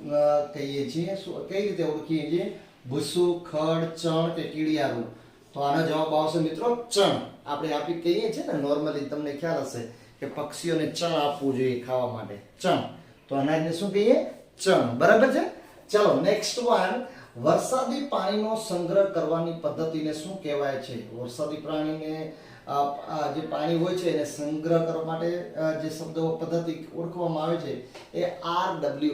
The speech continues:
એચ, બરાબર? સમજાઈ ગયું મિત્રો? ચલો, અ, અ, નેક્સ્ટ વન. અ, ગુજરાતમાં જામનગરની કઈ સાડી, અ, પ્રખ્યાત છે? ગુજરાતમાં જામનગરની કઈ સાડી પ્રખ્યાત છે? બાંધણી, દરબાર, કચ્છી કે હેન્ડવર્કની?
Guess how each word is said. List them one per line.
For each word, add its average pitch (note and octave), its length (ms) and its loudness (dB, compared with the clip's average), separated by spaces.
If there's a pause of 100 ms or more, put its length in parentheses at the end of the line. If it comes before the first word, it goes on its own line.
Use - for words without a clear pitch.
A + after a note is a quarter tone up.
(160)
એચ, - 280 -6 (340)
બરાબર? - 280 6 (580)
સમજાઈ G3+ 280 2
ગયું B3+ 140 -2
મિત્રો? D4 200 2 (420)
ચલો, - 380 2 (200)
અ, E3+ 100 2
અ, G3+ 720 6
નેક્સ્ટ A#3+ 420 0
વન. A3+ 320 2
અ, G3 380 8 (840)
ગુજરાતમાં B3+ 800 2
જામનગરની G#3 800 -2 (160)
કઈ A#3 200 0
સાડી, - 520 0 (240)
અ, E3+ 180 6
પ્રખ્યાત D3 600 0
છે? A2 280 -8 (540)
ગુજરાતમાં D#3 580 -2
જામનગરની E3 520 0
કઈ G3 180 0
સાડી F#3 260 -2
પ્રખ્યાત F#3 420 -4
છે? E3 180 -4
બાંધણી, C#3 760 -2
દરબાર, D3+ 680 -2
કચ્છી D#3 340 -6
કે C#3 160 -4
હેન્ડવર્કની? B2 580 -6